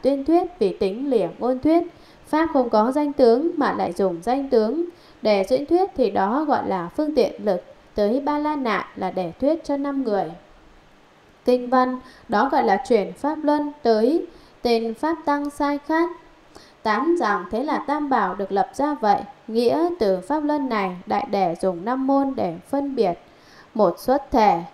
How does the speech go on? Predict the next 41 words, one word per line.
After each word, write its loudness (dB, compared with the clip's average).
hai 0
thích -4
danh, 0
ba -2
chuyển 2
tướng, 2
bốn 6
sai 0
biệt, 0
năm -4
tam -4
thừa, 0
một 2
xuất 0
thể. 2
Câu 6
Xá 0
Luận 2
quyển 0
hai -4
tư 2
nói 0
rằng, 0
cái 2
gọi 0
là -2
sa -4
môn 0
tính 0
cũng 4
gọi 2
là 0
Bà -6
La -4
Môn, 2
cũng 4
gọi 2
tên 2
là -6
Phạm -6
Luân, 2